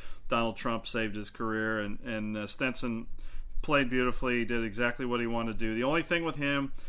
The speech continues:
is how he, how does he putt here? But he's had a few moments. He's a guy. Rose was the guy I was bullish on a while ago, but the, the short game's been kinda funky the last few weeks. Um, but he did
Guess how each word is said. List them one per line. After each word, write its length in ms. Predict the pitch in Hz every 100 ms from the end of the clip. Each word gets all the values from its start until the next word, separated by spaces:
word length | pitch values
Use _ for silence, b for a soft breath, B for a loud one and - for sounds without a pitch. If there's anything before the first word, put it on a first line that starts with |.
| B B
is 360 | - 120 113 110
how 220 | 123 127
he, 120 | 127 127
how 180 | 117 127
does 120 | 127
he 80 | 131
putt 300 | - 117 110
here? 240 | 110 107
But 160 | 104 107
he's 140 | 104
had 160 | 123 123
a 40 |
few 180 | - 139
moments. 520 | 127 120 120 117 - -
He's 300 | 110 123 123
a 60 | 120
guy. 460 | 120 113 110 107 b b -
Rose 340 | 143 170 160
was 140 | 160 135
the 60 |
guy 180 | 151 147
I 40 |
was 140 | 143 123
bullish 380 | 139 135 131 131
on 180 | 120
a 40 | 113
while 220 | 117 117
ago, 280 | 113 117 110
but 240 | 104 113 - -
the, 160 | 123
the 120 | 120 131
short 260 | - 156
game's 220 | 147 127
been 180 | - 127
kinda 260 | - 127 113
funky 500 | - 117 110 107 98 b b b -
the 80 |
last 240 | 110 110 -
few 180 | 117 104
weeks. 400 | 107 104 - - -
Um, 400 | 104 101 101 101
but 140 | 139
he 80 | 156
did 200 | 165 311